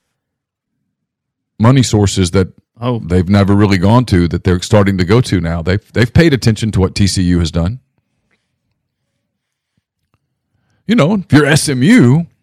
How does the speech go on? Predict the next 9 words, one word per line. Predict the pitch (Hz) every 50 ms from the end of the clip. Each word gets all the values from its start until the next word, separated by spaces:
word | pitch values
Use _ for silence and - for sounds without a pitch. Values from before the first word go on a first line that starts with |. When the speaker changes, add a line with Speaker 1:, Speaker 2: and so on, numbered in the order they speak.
| _ _ _ _ _ _ _ _ _ _ _ _ _ -
Speaker 1:
and | 95 104
suddenly | - - 131 131 135 131 123 120 117 113 104 101 - _ _ _ _ _ _ _ _ _ _ _ _ _ _ _ _ _ _ _ _ _ _ _ _ _ _
Stanford | - - - 120 117 117 117 110 - 123 127 139 135
and | 127 104 95 -
Cal | - 110 107 107 110 110 117 135 143 120
and | 98 90 90 90 - - _ _ _ _ _ _ _ _ _ _ _ _ _ _ _ _ _ _ _ _ _ _ -
Oregon | 117 120 120 123 123 113 135 135 147
and | 139 113 101
Washington, | 95 104 107 113 110 - 127 117 101 131 139 160 151 123 104 -